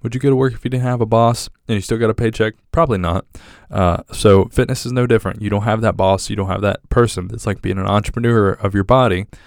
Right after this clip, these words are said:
uh, and that you don't have a boss. You don't have somebody to tell you what to do. And I can tell you that is very, very difficult. Not having accountability in your life will cause a lot of stress and distress.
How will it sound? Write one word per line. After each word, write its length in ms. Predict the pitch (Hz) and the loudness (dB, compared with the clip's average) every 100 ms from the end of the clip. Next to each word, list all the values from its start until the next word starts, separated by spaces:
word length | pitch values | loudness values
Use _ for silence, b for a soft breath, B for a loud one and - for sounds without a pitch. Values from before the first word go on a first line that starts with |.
| B B - | B B -2
uh, 260 | 95 90 92 | 2 2 0
and 160 | 101 98 | 0 0
that 140 | 95 | -2
you 80 | 101 | -2
don't 100 | 101 | -2
have 140 | 107 | 0
a 40 | 101 | -2
boss. 300 | 98 92 92 | 0 -2 -4
You 60 | |
don't 80 | 92 | -8
have 100 | 92 | -6
somebody 240 | - 90 90 | -6 -6 -6
to 60 | |
tell 160 | - 95 | -4 -4
you 100 | 90 | -2
what 140 | 90 | -4
to 80 | - | -2
do. 120 | 110 | -2
And 80 | 95 | 0
I 60 | 87 | -4
can 160 | 92 | -8
tell 180 | - 127 | -4 -2
you 120 | 104 | 0
that 160 | 90 90 | 0 -2
is 100 | 87 | -4
very, 220 | 98 90 | -4 -2
very 180 | 87 85 | -2 -2
difficult. 460 | 101 - - - - | -4 -4 -6 -8 -6
Not 200 | 92 90 | -6 -2
having 360 | 95 95 95 | -2 -2 -4
accountability 640 | 98 - 95 90 92 92 92 | -6 -4 -2 0 0 0 -2
in 200 | 98 101 | -4 -4
your 100 | 110 | -2
life 360 | 101 87 92 - B B - | 0 0 -4 -10 B B -6
will 180 | 101 92 | -2 -2
cause 520 | - 95 90 90 - B B | 0 0 0 -2 -6 B B
a 80 | 101 | -6
lot 260 | 87 87 95 | -4 -2 -2
of 180 | 98 95 | -2 -4
stress 400 | - 90 87 - | -4 -2 -2 -6
and 140 | 98 | -6
distress. 480 | 90 - - - | -6 -6 -8 -10